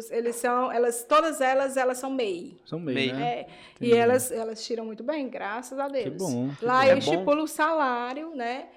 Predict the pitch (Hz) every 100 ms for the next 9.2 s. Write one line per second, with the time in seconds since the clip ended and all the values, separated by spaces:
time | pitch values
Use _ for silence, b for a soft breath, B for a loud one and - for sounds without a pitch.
0 | b _ 233 220 220 226 226 240 247 233
1 | 220 220 226 220 247 247 233 226 233 226
2 | 233 240 269 277 269 277 277 277 269 262
3 | 262 208 - 156 285 294 302 302 277 254
4 | 269 277 - 233 - 226 220 240 254 -
5 | 147 b b b b b 233 226 226 226
6 | 233 233 233 226 226 233 233 247 226 226
7 | 240 233 226 240 226 233 247 240 220 -
8 | 247 254 262 254 240 240 247 302 330 277
9 | 233 214